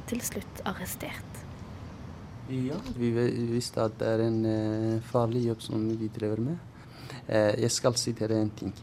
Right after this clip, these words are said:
Speaker 2: I Iran, for å publisere en eneste ark, man må ha, eh, tillatelse.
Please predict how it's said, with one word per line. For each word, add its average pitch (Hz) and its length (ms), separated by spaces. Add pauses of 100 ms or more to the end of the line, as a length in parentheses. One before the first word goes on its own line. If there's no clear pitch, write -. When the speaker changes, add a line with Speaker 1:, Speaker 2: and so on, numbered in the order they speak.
(140)
Speaker 2:
I 117 140 (240)
Iran, 120 320 (300)
for 110 180 (480)
å 107 140 (340)
publisere 98 720 (540)
en 110 240
eneste 120 480
ark, 175 400
man 131 180
må 127 220
ha, 147 180 (800)
eh, 117 240
tillatelse. - 560